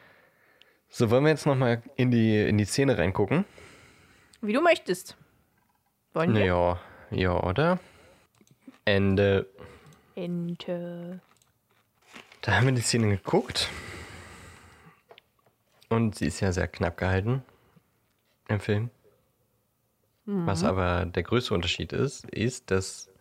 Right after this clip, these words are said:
Speaker 1: Harry morgens aufsteht im tropfenden Kessel und, äh,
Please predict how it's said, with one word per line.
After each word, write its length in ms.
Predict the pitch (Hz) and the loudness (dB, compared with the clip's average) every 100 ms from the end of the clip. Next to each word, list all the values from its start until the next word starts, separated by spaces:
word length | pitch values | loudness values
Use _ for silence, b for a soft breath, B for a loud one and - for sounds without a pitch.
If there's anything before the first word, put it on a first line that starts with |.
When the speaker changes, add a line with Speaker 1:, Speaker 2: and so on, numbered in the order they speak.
| b b b b b b b b _ - | b b b b b b b b _ -4
Speaker 1:
Harry 240 | 101 110 | 0 2
morgens 380 | 107 101 101 - | 2 2 0 -2
aufsteht 480 | - - 139 139 - | -4 -4 -4 -4 -2
im 300 | 110 110 107 | 0 0 0
tropfenden 380 | - - 110 113 | -4 -4 -4 -2
Kessel 360 | 113 120 139 | -4 0 0
und, 460 | 110 113 120 113 | 2 2 0 -2
äh, 120 | - | -2